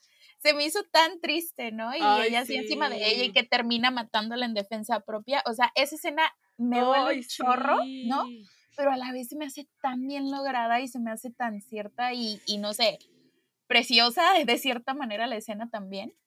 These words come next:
Speaker 1: ¿no? Eh, aunque muy dolorosa. Entonces, esa me gusta mucho. Y creo que una que se va a repetir probablemente, eh, con ustedes, no sé, pero ahorita veremos, es
Speaker 2: <laughs>
Speaker 1: donde sonríen, ¿no? Totalmente.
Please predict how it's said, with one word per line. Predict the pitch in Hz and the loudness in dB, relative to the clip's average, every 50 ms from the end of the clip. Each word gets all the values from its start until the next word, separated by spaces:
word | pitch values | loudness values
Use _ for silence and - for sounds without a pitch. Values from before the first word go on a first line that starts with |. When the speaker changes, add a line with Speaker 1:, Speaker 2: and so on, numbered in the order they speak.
| _ - | _ -10
Speaker 1:
¿no? | 226 226 226 247 349 _ _ _ _ _ 233 _ _ - | -8 -6 -6 -8 -10 _ _ _ _ _ -20 _ _ 0
Eh, | 214 208 208 208 208 202 202 - - | 2 2 2 2 0 -2 -4 -4 -4
aunque | 208 208 208 - 208 | -4 -4 -4 -4 -8
muy | 202 208 208 | -8 -6 -6
dolorosa. | 208 226 240 233 208 185 202 202 - 277 - - _ _ _ - | -4 -4 -4 -4 -4 -6 -6 -8 -10 -14 -14 -16 _ _ _ -10
Entonces, | 196 190 190 _ - 190 185 175 - 208 208 202 - - - - _ _ _ _ - | -10 -10 -12 _ -16 -18 -14 -10 -6 -6 -6 -6 -8 -12 -20 -20 _ _ _ _ -6
esa | 196 190 196 277 403 480 _ _ _ | -6 -4 -4 -6 -6 -8 _ _ _
me | 202 185 180 | -20 -18 -16
gusta | 175 175 165 - - 180 | -16 -16 -16 -14 -14 -14
mucho. | 196 214 - - 311 - _ _ _ _ _ - - - - - _ - | -14 -14 -10 -8 -8 -8 _ _ _ _ _ -20 -20 -20 -20 -20 _ -8
Y | 269 254 | -8 -6
creo | - 254 247 254 254 254 269 277 277 _ | -2 -2 -2 0 0 0 0 0 -2 _
que | - 254 220 | -4 -4 -4
una | 214 226 220 220 220 214 214 214 | -4 -4 -6 -8 -8 -8 -10 -10
que | - 220 | -10 -10
se | 196 - 196 | -8 -6 -4
va | 185 175 | -4 -4
a | |
repetir | 180 196 202 - 175 _ - 185 175 185 - | -4 -4 -6 -6 -10 _ -14 -14 -12 -12 -10
probablemente, | 190 190 180 180 180 175 180 180 175 175 185 180 - 208 254 349 - - - - - | -10 -8 -6 -6 -6 -8 -10 -12 -14 -14 -16 -16 -14 -12 -12 -12 -12 -16 -20 -16 -10
eh, | 220 196 185 180 180 170 170 170 | -8 -6 -6 -6 -6 -8 -8 -8
con | - 185 180 | -8 -10 -10
ustedes, | 185 - - 180 190 214 226 | -10 -12 -10 -8 -8 -8 -8
no | 202 175 170 | -10 -12 -10
sé, | 190 190 190 | -10 -10 -10
pero | - 175 175 | -10 -14 -16
ahorita | 160 160 160 _ - 170 | -16 -16 -18 _ -14 -14
veremos, | 165 165 170 185 226 - _ _ _ _ _ _ _ - _ _ _ _ - | -14 -14 -16 -18 -18 -20 _ _ _ _ _ _ _ -20 _ _ _ _ 2
es | 220 220 214 208 208 196 202 | 2 4 6 6 4 4 4
Speaker 2:
<laughs> | 262 226 220 | 4 4 4
Speaker 1:
donde | 208 208 208 | 4 4 2
sonríen, | - 233 202 185 - 196 190 185 170 170 175 175 | -2 -2 -4 -4 -2 -2 0 2 2 0 0 -2
¿no? | 185 196 220 233 | -4 -6 -6 -6
Totalmente. | - - _ - 175 170 175 170 156 135 127 | -10 -20 _ -14 -12 -12 -12 -14 -16 -20 -20